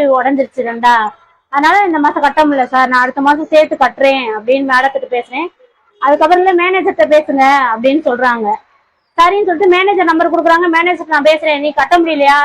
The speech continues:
சரி, நீ பாக்குறத பாருமா, நான் பாக்குறத பாத்துக்கிறேன், நீ போன வைமான்னு" சொல்லிட்டு மேனேஜர் வச்சிடறாரு. அதுக்கப்புறம் அந்த ஆபீஸை விட்டு நான் வெளியில போறேன், ஒரு அஞ்சு நிமிஷத்துல எனக்கு போன் வருது. போன் பண்ணதுமே, "நீங்க எங்க இருக்கீங்கன்னு?" சொல்லி கேக்குறாங்க. "நீங்க யார் சார்ன்னு?" சொல்லி கேட்கையில,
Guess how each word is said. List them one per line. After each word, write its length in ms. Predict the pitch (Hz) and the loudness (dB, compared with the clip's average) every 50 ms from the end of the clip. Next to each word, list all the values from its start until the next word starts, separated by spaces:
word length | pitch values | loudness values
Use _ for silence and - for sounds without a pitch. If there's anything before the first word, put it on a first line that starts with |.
| 302 | 0
சரி, 200 | 302 339 359 359 | 0 0 0 2
நீ 140 | 370 381 320 - | 2 0 0 2
பாக்குறத 380 | 320 311 330 320 349 320 339 349 349 | 2 2 2 2 0 0 0 0 2
பாருமா, 300 | 302 285 285 294 330 359 | 2 2 2 2 0 0
நான் 220 | 330 330 349 302 | 0 0 0 2
பாக்குறத 300 | 302 294 294 311 302 302 262 | 0 0 0 0 -2 0 0
பாத்துக்கிறேன், 540 | 277 226 226 277 - 254 254 254 262 247 226 202 - _ _ _ _ _ _ _ - | 0 -2 -2 -4 -4 -4 -4 -4 -4 -6 -6 -10 -12 _ _ _ _ _ _ _ -6
நீ 120 | 294 302 302 | -6 -2 0
போன 240 | 330 339 370 370 330 | 2 2 2 2 2
வைமான்னு" 280 | 302 302 311 311 294 | 0 0 0 0 -2
சொல்லிட்டு 320 | 277 285 262 240 - 349 330 | -2 -2 -4 -2 0 0 2
மேனேஜர் 400 | 302 285 285 302 302 254 262 240 | 2 2 0 0 0 0 0 -2
வச்சிடறாரு. 420 | 220 - 262 247 240 226 214 196 - _ _ _ _ _ _ _ _ - | -2 -4 -2 -2 0 0 -2 -4 -8 _ _ _ _ _ _ _ _ -4
அதுக்கப்புறம் 460 | 247 269 302 302 294 277 - 381 427 | -2 0 2 2 2 2 4 4 2
அந்த 140 | 427 381 339 | 2 2 0
ஆபீஸை 320 | 302 320 330 403 440 392 | 0 0 0 0 0 2
விட்டு 200 | 349 339 - 415 | 0 0 2 2
நான் 160 | 381 370 349 311 | 2 2 4 2
வெளியில 280 | 302 302 330 359 359 339 - | 2 2 2 2 0 2 2
போறேன், 300 | 311 302 302 320 349 370 | 2 2 2 2 2 0
ஒரு 220 | 339 320 311 311 311 302 302 | 0 0 2 2 2 2 0
அஞ்சு 240 | 294 285 277 294 | 0 -2 -2 0
நிமிஷத்துல 460 | 320 330 339 359 - - 359 349 359 359 | 0 0 0 0 0 0 2 4 4 2
எனக்கு 200 | 330 302 294 - | 2 -2 -4 -4
போன் 260 | - 320 320 330 320 294 | -2 0 0 2 2 2
வருது. 300 | 269 262 269 262 254 - - _ _ _ _ _ _ _ _ _ _ - | 2 2 2 0 -2 -2 -4 _ _ _ _ _ _ _ _ _ _ 0
போன் 260 | 349 381 403 392 359 | 2 2 2 2 0
பண்ணதுமே, 600 | 349 330 330 330 339 339 349 359 349 330 311 302 | 0 0 0 0 0 0 2 0 0 0 0 0
"நீங்க 200 | 302 320 330 320 320 | 0 0 0 0 0
எங்க 180 | 320 339 381 | 0 0 0
இருக்கீங்கன்னு?" 400 | 392 339 330 302 294 302 311 320 | 0 -2 -2 -2 -2 -2 -2 -2
சொல்லி 120 | 302 285 269 | -4 -2 -2
கேக்குறாங்க. 340 | 294 277 285 285 294 320 339 | 0 2 2 2 2 2 0
"நீங்க 280 | 320 330 349 359 349 | -2 0 0 0 0
யார் 180 | 320 311 320 339 | 2 0 0 0
சார்ன்னு?" 320 | 349 330 302 302 302 302 | 0 2 2 2 2 2
சொல்லி 180 | 285 302 277 269 | 0 -4 -4 -2
கேட்கையில, 400 | - 277 269 269 285 285 285 320 | -2 -4 -2 -2 0 0 0 0